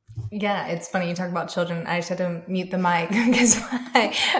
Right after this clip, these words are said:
baby was crying in the background. Um, all the things of life, right? It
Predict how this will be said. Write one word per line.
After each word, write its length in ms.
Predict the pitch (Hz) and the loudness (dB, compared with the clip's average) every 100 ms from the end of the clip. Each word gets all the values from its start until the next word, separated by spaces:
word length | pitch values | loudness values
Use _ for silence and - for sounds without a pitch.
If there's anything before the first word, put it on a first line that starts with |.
| 285 196 | 2 6
baby 300 | 214 208 220 | 6 6 4
was 160 | 214 | 2
crying 420 | 226 233 202 190 - | 2 4 4 2 0
in 160 | 208 | 2
the 200 | 233 254 | 2 2
background. 800 | 247 247 254 - 214 185 190 247 - - - - - | 2 0 -2 0 4 6 4 2 -4 -8 -8 -8 0
Um, 420 | 214 220 214 214 _ | 2 4 2 -2 _
all 120 | 196 214 | 0 0
the 80 | 226 | -2
things 280 | 240 233 233 | -4 -4 -4
of 100 | 214 | -2
life, 320 | 226 175 - | 0 0 0
right? 220 | 185 - - - _ - - - | -2 -2 -6 -20 _ -20 -20 0
It 380 | 233 311 - | 2 2 -2